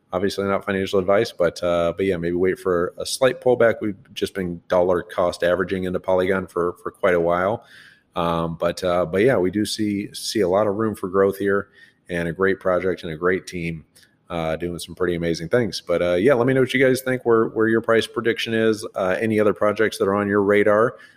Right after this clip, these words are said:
Uh, please give us a like and subscribe, uh, follow the podcast on iTunes and wherever. And, uh, yeah, I will stop blabbing and let you guys get on with the rest of your day.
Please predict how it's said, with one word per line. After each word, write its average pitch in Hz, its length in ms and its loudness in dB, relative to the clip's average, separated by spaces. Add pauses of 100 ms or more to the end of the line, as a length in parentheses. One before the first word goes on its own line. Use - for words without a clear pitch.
(180)
Uh, 85 160 0
please 92 300 -2
give 95 120 2
us 92 120 -2
a 92 40 -2
like 95 300 0
and 98 100 -10
subscribe, 110 840 -2 (160)
uh, 85 160 -6
follow 92 340 -2
the 90 60 -6
podcast 107 580 -4
on 90 60 -12
iTunes 104 580 -4
and 90 380 -10
wherever. 98 580 0 (480)
And, 87 380 -4
uh, 95 240 6
yeah, 98 240 4
I 113 80 0
will 101 140 -2
stop 101 320 -4
blabbing 101 440 -2
and 87 140 -10
let 95 200 -2
you 107 60 2
guys 104 300 2
get 101 140 4
on 104 260 -4
with 104 140 -6
the 85 120 2
rest 92 380 0
of 117 80 -6
your 120 120 2
day. 127 280 -2